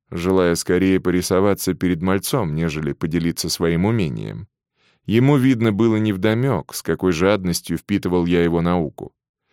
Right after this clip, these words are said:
Когда он закончил, я попытался проделать фокус с дамой, но карты разлетелись по полу. Я сделал ещё одну попытку,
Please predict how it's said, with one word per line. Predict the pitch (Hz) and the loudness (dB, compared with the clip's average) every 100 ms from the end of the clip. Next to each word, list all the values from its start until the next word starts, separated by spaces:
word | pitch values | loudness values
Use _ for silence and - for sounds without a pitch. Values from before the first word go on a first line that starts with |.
| _ _ _ _ | _ _ _ _
Когда | 87 90 95 | -2 2 4
он | 95 | 4
закончил, | 87 87 - 120 - - 57 | 2 0 0 0 -2 -8 -4
я | 73 80 | -2 -2
попытался | - 82 - 90 - 85 | -4 -2 0 0 0 -2
проделать | 87 85 87 78 76 | 0 0 0 0 -2
фокус | 87 82 85 | -4 -2 -2
с | 82 85 | -4 -2
дамой, | 110 90 55 - _ _ _ _ - | -2 -2 -4 -14 _ _ _ _ -2
но | 95 95 | 0 2
карты | 127 131 - 110 | 2 2 2 2
разлетелись | 110 92 87 - 82 78 | 2 0 0 0 0 -2
по | - 80 | -4 -4
полу. | - 57 - _ _ _ _ _ _ - | -4 -10 -10 _ _ _ _ _ _ -2
Я | 92 98 | 2 2
сделал | 85 104 107 98 | 2 2 4 2
ещё | 92 110 - 90 76 | 2 -2 0 0 0
одну | 78 76 | -2 -4
попытку, | 67 - 92 - 107 | -6 -2 -4 -2 -4